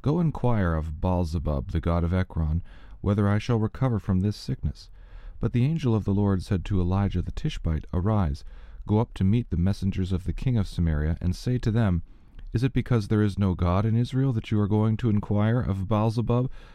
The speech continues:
the god of Ekron? Now therefore thus says the Lord, You shall not come down from the bed to which you have gone up,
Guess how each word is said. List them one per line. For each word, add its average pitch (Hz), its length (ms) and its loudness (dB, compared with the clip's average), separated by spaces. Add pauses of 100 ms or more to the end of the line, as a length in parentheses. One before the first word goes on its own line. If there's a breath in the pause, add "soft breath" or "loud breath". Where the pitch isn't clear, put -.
the 110 80 2
god 113 200 4
of 101 80 2
Ekron? 127 480 0 (640 soft breath)
Now 117 200 2
therefore 110 420 2
thus 107 200 0
says 104 300 -2
the 101 120 0
Lord, 131 340 -2 (400 soft breath)
You 110 180 2
shall 135 320 0
not 107 260 0
come 107 200 2
down 107 240 2
from 110 200 0
the 107 60 2
bed 104 340 -2
to - 100 -6
which 104 240 0
you 110 60 2
have 104 140 0
gone 107 240 2
up, 107 220 0